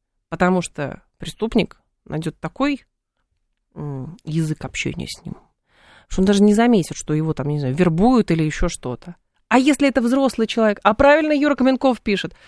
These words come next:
Вы видели людей, которые носят миллионы рублей за то, чтобы их научили желание загадывать? Чему вы хотите научить?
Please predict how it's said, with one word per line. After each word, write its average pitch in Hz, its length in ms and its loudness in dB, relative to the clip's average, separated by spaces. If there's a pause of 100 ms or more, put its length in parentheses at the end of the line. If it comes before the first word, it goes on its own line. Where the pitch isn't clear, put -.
(120)
Вы 214 140 4
видели 311 340 4
людей, 262 340 4
которые 220 400 2 (600)
носят 240 440 6
миллионы 240 640 6
рублей 240 400 4
за 208 140 2
то, 277 100 -2
чтобы 233 220 0
их 220 100 -2 (180)
научили 247 360 4
желание 226 480 4
загадывать? 175 580 0 (200)
Чему 302 280 4
вы 285 80 2
хотите 254 440 2
научить? 240 340 0